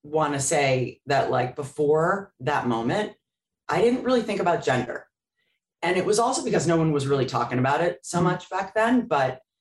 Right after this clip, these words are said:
Speaker 1: I was lucky enough to not realized I had been harassed at work, or I don't know if lucky enough is the right word. I probably was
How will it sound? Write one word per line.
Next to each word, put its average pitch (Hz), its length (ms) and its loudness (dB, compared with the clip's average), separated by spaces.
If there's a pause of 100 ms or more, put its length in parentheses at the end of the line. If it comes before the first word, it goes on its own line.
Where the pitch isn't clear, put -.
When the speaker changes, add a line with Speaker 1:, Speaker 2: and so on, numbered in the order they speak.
(140)
Speaker 1:
I 147 80 -2
was 147 140 -4
lucky 156 500 -2
enough - 480 -4 (1000)
to 180 300 0
not 160 480 0 (260)
realized 143 840 0
I 117 80 0
had 127 240 -2
been 117 480 -4
harassed 117 480 -2
at - 100 -4
work, - 500 -4
or - 520 -2 (520)
I 151 40 -2
don't 180 100 0
know 151 100 2
if 123 100 -6
lucky 123 300 -2
enough - 400 -8
is 127 120 -8
the 117 80 -4
right 120 200 0
word. 185 320 -2 (520)
I 156 80 -2
probably 190 320 2
was - 360 0